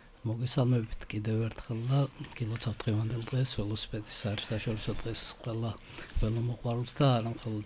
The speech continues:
ველომოყვარულს, ასევე ვისაც უყვარს ეს ტრანსპორტი და ჯანსაღი ცხოვრება. რაც შეეხება, მ, ეს ჩვენი კრიტიკა მასის დაფუძნების შესახებ, ზოგადად ინდივიდუალურად,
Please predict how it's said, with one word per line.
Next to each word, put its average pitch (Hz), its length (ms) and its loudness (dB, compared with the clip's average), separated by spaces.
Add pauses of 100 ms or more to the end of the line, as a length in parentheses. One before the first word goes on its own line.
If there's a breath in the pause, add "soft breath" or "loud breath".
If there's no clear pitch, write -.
(120)
ველომოყვარულს, 117 800 -2 (680 loud breath)
ასევე 107 340 4
ვისაც 110 340 0
უყვარს 104 320 -4
ეს - 160 -6
ტრანსპორტი 113 560 -2
და 139 160 4
ჯანსაღი 117 480 0
ცხოვრება. 110 640 -2 (920 loud breath)
რაც 117 260 2
შეეხება, 131 680 4 (520)
მ, 113 220 4 (920 loud breath)
ეს - 320 4
ჩვენი 120 480 4 (540 loud breath)
კრიტიკა 120 420 -2
მასის 117 460 2 (340)
დაფუძნების 110 640 0
შესახებ, 139 640 2 (920 loud breath)
ზოგადად 151 500 4
ინდივიდუალურად, 135 800 6